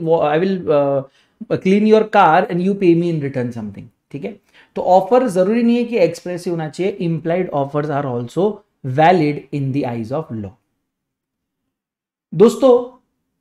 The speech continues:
अब चालू होगा इस टॉपिक का सबसे इंपॉर्टेंट, सबसे कंफ्यूजिंग और सबसे डेंजरस टॉपिक। बड़े-बड़े चार्टर्ड अकाउंटेंट्स भी इसमें कंफ्यूज होते हैं।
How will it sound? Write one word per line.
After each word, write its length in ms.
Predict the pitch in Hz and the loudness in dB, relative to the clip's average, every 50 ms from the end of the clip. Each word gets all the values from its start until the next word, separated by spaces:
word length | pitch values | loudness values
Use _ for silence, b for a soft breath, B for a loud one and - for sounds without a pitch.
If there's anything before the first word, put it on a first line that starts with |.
| _ _ _ _ _ _ - 196 | _ _ _ _ _ _ 2 4
अब 200 | 226 247 - - | 4 4 4 4
चालू 320 | - 226 214 226 220 214 | 6 6 8 8 8 6
होगा 320 | 202 196 196 208 220 - - | 6 6 6 4 4 4 2
इस 180 | 196 202 196 - | 0 0 0 0
टॉपिक 360 | 185 156 - - 175 160 - | 0 0 0 -2 -6 -4 -2
का 80 | 196 196 | -2 -2
सबसे 680 | 196 - - 190 185 _ - - - 254 262 254 - - | -2 -2 -4 -4 -4 _ -10 -4 -2 -2 -2 0 0 -2
इंपॉर्टेंट, 680 | 165 160 156 - 196 190 202 196 196 240 240 240 - | -2 -2 0 2 4 4 4 4 4 2 0 2 2
सबसे 300 | - 190 190 - - 214 | -2 -2 -4 -2 -4 -4
कंफ्यूजिंग 720 | 202 202 - 180 175 170 170 208 220 220 202 226 240 240 233 | -2 0 -2 0 0 0 0 2 2 4 4 4 4 4 4
और 60 | 214 | 4
सबसे 400 | - - 170 160 - - 214 196 | 2 0 -4 -2 0 2 2 2
डेंजरस 640 | 160 139 156 151 147 151 143 147 139 135 127 - - | 2 2 2 2 2 2 0 0 -2 -2 -6 -8 -12
टॉपिक। 340 | 131 107 - - 107 _ _ _ _ _ _ _ _ _ _ _ _ _ _ _ _ _ _ _ _ _ _ _ _ _ _ _ _ _ _ _ _ _ _ _ _ _ _ _ - - | -12 -12 -12 -14 -18 _ _ _ _ _ _ _ _ _ _ _ _ _ _ _ _ _ _ _ _ _ _ _ _ _ _ _ _ _ _ _ _ _ _ _ _ _ _ _ -6 0
बड़े-बड़े 680 | 139 156 185 220 262 294 254 233 269 262 254 269 285 277 | 4 6 8 8 8 6 8 6 6 8 8 6 4 4
चार्टर्ड 440 | - 240 202 196 202 196 247 247 240 | 4 4 6 6 6 6 4 4 4
अकाउंटेंट्स 540 | 233 - 220 226 240 233 233 262 254 233 226 | 4 6 6 6 6 6 4 4 4 4 2
भी 60 | 247 | 2
इसमें 220 | 226 - 233 233 | 0 0 0 2
कंफ्यूज 340 | 220 180 165 143 175 170 147 | 2 2 2 2 0 -2 -2
होते 220 | 135 120 - - | -2 -6 -8 -14
हैं। 80 | - | -20